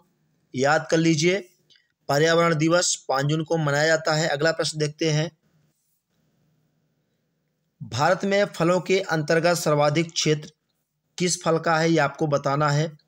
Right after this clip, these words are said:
तो भारत में फलों के अंतर्गत सर्वाधिक क्षेत्र आम का है, ऑप्शन नंबर सी बिल्कुल सही जवाब है।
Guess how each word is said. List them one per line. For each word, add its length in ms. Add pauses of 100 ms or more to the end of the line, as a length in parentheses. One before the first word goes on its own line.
(520)
तो 80
भारत 360
में 120 (140)
फलों 240
के 180 (140)
अंतर्गत 480
सर्वाधिक 580
क्षेत्र 440 (640)
आम 320
का 200
है, 140
ऑप्शन 380
नंबर 280
सी 240 (960)
बिल्कुल 360
सही 280
जवाब 360
है। 120